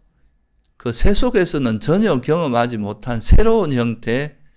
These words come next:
이제 행복을 경험하는 거죠. 행복도 경험하고, 과거에 내가 좀 멍청한 것 같았는데 수행을 하니까 되게 지혜로워지고, 또 막 그 어떤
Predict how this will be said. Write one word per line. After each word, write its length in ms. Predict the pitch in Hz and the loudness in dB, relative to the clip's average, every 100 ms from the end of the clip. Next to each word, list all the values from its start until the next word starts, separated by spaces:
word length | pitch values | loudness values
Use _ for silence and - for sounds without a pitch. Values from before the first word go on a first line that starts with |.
| _ _ _ _ | _ _ _ _
이제 400 | 107 98 95 98 | -10 -8 -8 -2
행복을 480 | - 180 180 151 101 | 2 4 2 -2 -4
경험하는 540 | 98 98 92 90 92 | -8 -10 -12 -16 -18
거죠. 300 | 92 95 - _ _ _ _ _ _ _ _ | -20 -20 -20 _ _ _ _ _ _ _ _
행복도 460 | 165 156 117 - | -2 -2 -4 -6
경험하고, 680 | 98 117 110 104 107 117 156 - - - _ | -2 -2 -2 -4 -4 -6 -6 -16 -20 -20 _
과거에 360 | 113 151 185 | 0 2 0
내가 220 | 127 120 113 | 0 -2 -2
좀 180 | 110 | -4
멍청한 480 | 104 110 - 147 165 | -4 -6 -6 -8 -8
것 80 | 143 | -8
같았는데 720 | 104 - 101 95 92 120 147 - _ | -10 -10 -8 -8 -10 -12 -12 -16 _
수행을 360 | - - 165 123 | -12 -8 -4 -4
하니까 240 | 117 113 104 | -6 -8 -2
되게 340 | - - 165 | 4 4 2
지혜로워지고, 880 | - 160 151 110 92 87 - - 101 _ _ _ _ _ _ _ | -4 -4 -2 -4 -8 -12 -16 -20 -20 _ _ _ _ _ _ _
또 120 | 107 | -6
막 300 | 101 101 - | -6 -6 -8
그 180 | 101 98 | -10 -10
어떤 400 | 104 101 95 | -10 -12 -12